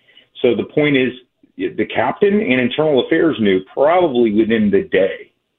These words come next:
that this was not an issue. And the commissioner went with a huge pulpit and, and made it look like there was an issue instead of defending her officers, which she was in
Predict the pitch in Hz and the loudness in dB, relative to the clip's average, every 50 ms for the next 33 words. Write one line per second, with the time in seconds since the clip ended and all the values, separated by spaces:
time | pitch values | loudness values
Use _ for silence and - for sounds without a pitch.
0 | _ _ _ _ _ - 104 98 - - 107 104 95 - - 104 101 90 82 87 | _ _ _ _ _ -4 -4 -4 -2 -2 -2 -2 -2 -2 -2 -2 -2 -2 -2 -2
1 | 95 101 98 95 92 - 85 - 87 85 - - - - - - _ _ _ _ | -4 -2 -2 -4 -6 -8 -10 -6 -4 -4 -4 -4 -4 -8 -10 -12 _ _ _ _
2 | _ _ _ _ _ _ _ _ _ - 98 95 95 98 104 - 95 95 - 120 | _ _ _ _ _ _ _ _ _ -4 -2 -2 -2 -4 -4 -8 -12 -6 -2 -2
3 | 117 - - - 117 107 104 135 143 - - 110 87 80 82 87 92 92 90 - | -2 0 -2 -2 -2 0 0 0 0 -2 -2 -2 -2 -2 0 0 0 0 0 -2
4 | - _ _ _ _ _ - 98 95 92 - - - - 139 160 175 165 139 101 | -6 _ _ _ _ _ 0 0 0 0 -2 -6 -8 -4 -2 0 2 0 0 -2
5 | - - - - 101 92 - - - - - - - _ _ _ _ _ _ _ | -4 -6 -4 -2 -2 -2 -2 -2 -4 -4 -4 -8 -14 _ _ _ _ _ _ _
6 | _ _ _ _ _ _ _ _ - 107 107 110 - 107 110 104 101 101 110 120 | _ _ _ _ _ _ _ _ -2 -2 0 0 0 0 0 2 2 2 2 2
7 | 120 110 107 - 104 135 175 - - - 98 85 80 - 98 92 90 85 90 90 | 2 0 0 0 0 0 -2 0 0 -2 -2 -2 -2 0 0 0 0 0 -2 -4
8 | 87 85 - - 90 87 80 104 101 95 - - 160 175 180 123 98 95 95 90 | -4 -4 -4 -4 -4 -2 -2 -2 -2 -4 -6 -4 -2 -2 0 0 0 0 -2 -4
9 | - _ _ _ _ _ _ - - - - 98 98 101 101 95 117 151 160 - | -8 _ _ _ _ _ _ -6 -4 -2 -2 -2 0 0 2 2 2 2 0 0
10 | - - 98 101 120 143 143 - 196 185 170 190 190 - 208 202 | -2 -4 -2 -2 0 0 0 -2 -2 0 2 0 2 2 0 -2